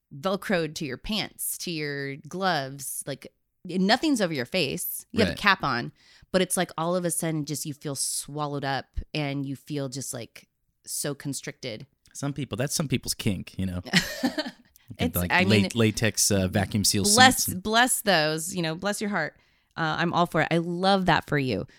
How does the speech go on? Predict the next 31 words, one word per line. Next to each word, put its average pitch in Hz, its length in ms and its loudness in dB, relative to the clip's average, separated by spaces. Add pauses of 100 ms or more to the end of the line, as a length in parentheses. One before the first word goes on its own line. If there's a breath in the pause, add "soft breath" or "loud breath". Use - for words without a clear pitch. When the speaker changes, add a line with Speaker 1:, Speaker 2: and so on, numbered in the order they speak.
(120)
Speaker 1:
For 180 220 0
me, 180 500 0
it, 165 240 -2
it, 156 260 -4 (220)
again, 165 320 -2
it's 147 140 -8
like 139 100 -10
this - 320 -8
cutoff 160 480 -6
from, 143 200 -6
like, 135 200 -10
the - 160 -12
outside 139 480 -8
world. 139 400 -8
So, 131 360 -6 (140)
um, 131 460 -8 (400)
but 180 300 4 (240)
being 160 240 -2
in 151 80 0
the 147 80 -4
suit - 340 -8
for, 139 160 -8
like, 127 300 -8
thirty, 143 260 -8
even 233 240 0
just 185 240 -4
thirty 156 240 -2
minutes, 143 400 -4
I'm 143 180 -6 (400)
totally 135 280 -12
fine. 156 340 -6